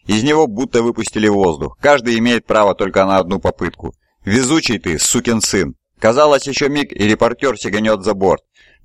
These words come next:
«Парень, парень, я на твоей стороне!» зачастил он. «Мы же помогли тебе! Мы тебя не сдадим, ты же звезда!» «Выверни карманы!» «Что?» «Деньги!» «Сколько?» «Все, что есть!»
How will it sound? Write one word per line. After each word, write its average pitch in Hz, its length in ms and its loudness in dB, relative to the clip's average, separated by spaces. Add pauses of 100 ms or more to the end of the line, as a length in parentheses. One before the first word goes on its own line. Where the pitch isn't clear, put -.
«Парень, 143 340 4
парень, 135 420 4
я 120 160 0
на 143 100 0
твоей 160 320 2
стороне!» 135 440 0
зачастил 110 540 -2
он. 82 220 0
«Мы 131 200 0
же 160 80 0
помогли 160 440 0
тебе! 120 300 -2 (200)
Мы 139 160 0
тебя 151 220 -2
не 156 100 -4
сдадим, 143 420 -4
ты 127 140 -2
же 123 120 -4
звезда!» 127 520 0 (520)
«Выверни 143 440 2
карманы!» 131 520 2 (180)
«Что?» 175 420 4 (400)
«Деньги!» 110 520 0 (260)
«Сколько?» 117 600 2 (200)
«Все, 156 240 2
что 160 140 -4
есть!» 139 380 -2